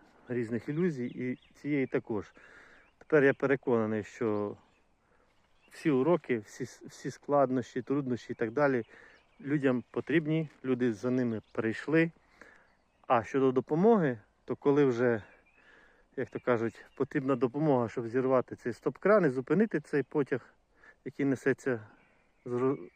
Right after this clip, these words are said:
якби без тор-, без гальм, е, в стіну, то тоді, коли людина вже просить, каже, "Хочу, допоможіть", тоді, звісно, можна при бажанні, при можливості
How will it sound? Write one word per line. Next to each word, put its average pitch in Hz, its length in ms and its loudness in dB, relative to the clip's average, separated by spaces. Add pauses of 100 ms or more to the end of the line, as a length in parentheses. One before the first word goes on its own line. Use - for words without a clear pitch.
(120)
якби 123 400 -8
без 123 240 -2
тор-, 139 240 -4
без 135 260 0
гальм, 135 360 2 (600)
е, 127 200 2
в 113 80 -2
стіну, 127 520 -2 (120)
то 151 540 4 (380)
тоді, 156 360 -2 (720)
коли 135 220 0
людина 127 380 2
вже 104 180 -4
просить, - 640 2 (1000)
каже, 104 220 -14
"Хочу, - 420 -8 (120)
допоможіть", 123 640 -2 (1040)
тоді, 139 380 -2 (400)
звісно, 113 600 -4 (420)
можна 104 420 -2 (560)
при 131 120 -4
бажанні, 127 600 0
при 107 140 -8
можливості 107 720 -4